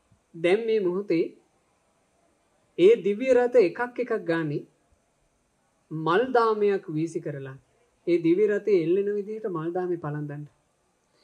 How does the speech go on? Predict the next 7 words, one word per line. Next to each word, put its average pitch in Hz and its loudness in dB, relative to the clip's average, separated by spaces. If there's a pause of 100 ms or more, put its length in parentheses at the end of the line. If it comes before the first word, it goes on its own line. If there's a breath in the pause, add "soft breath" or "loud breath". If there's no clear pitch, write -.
(200)
එතකොට 202 0
මේ 185 2
මිනිස්සුන්ට 185 -4
තේරෙවි 190 0
ඔබතුමා 170 -6
කියන්නේ 190 -8
බොරුව 170 0